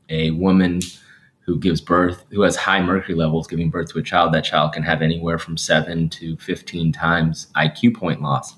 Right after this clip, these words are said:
And then they did the radi-, the, the gradings of saying that if you also don't have omega threes and the fat soluble nutrients, you can also have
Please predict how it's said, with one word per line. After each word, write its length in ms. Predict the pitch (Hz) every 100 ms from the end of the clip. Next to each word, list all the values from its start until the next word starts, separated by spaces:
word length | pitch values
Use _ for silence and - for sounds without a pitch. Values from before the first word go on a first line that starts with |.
| _ _ _ _ _ _ _ _ - - - - -
And 120 | 104
then 100 | 104
they 120 | 101
did 220 | 101 95
the 60 | 87
radi-, 500 | 87 90 92 90 92
the, 240 | 92 87
the 140 | 82 87
gradings 540 | 87 87 87 87 80
of 100 | 80
saying 360 | - 87 85 82
that 120 | 82
if 180 | 80 -
you 120 | 85
also 360 | 82 80 82
don't 200 | 80 82
have 200 | 76 80
omega 380 | 80 82 80 78
threes 560 | - 120 120 110 104 -
and 180 | 78 73
the 40 |
fat 240 | - 87
soluble 440 | 78 80 82 76 80
nutrients, 600 | 120 - 98 87 80 -
you 40 |
can 140 | - 78
also 300 | 78 78 73
have 360 | 76 73 71